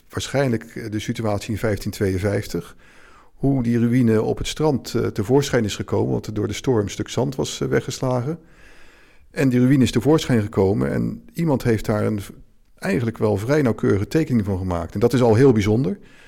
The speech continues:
want het was een tijd waar het, eh, normaal was om schatgraven te doen en je zocht gouden munten en dan ging je weg. En hier heeft iemand de moeite genomen om echt een redelijk nauwkeurige tekening te maken, wat, ja, voor Nederland in ieder geval de oudste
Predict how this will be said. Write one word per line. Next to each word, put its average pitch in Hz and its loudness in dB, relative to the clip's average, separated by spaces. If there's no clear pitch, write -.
want 110 -4
het 107 -4
was 110 2
een - -14
tijd 104 2
waar 101 2
het, 101 -2
eh, 98 0
normaal 107 2
was 101 2
om 95 -4
schatgraven 120 -2
te - -10
doen 117 0
en 110 2
je 104 0
zocht 107 -2
gouden 101 2
munten 113 4
en 117 -4
dan 104 0
ging 98 0
je 98 0
weg. 131 -2
En 123 2
hier 135 6
heeft 120 6
iemand 113 2
de 117 -2
moeite 110 2
genomen 104 2
om 117 0
echt - -2
een 110 0
redelijk 120 4
nauwkeurige 104 2
tekening 131 0
te - -8
maken, 92 -2
wat, - -4
ja, 107 -4
voor 98 -2
Nederland 123 6
in - -4
ieder 104 0
geval 98 2
de - 0
oudste 107 0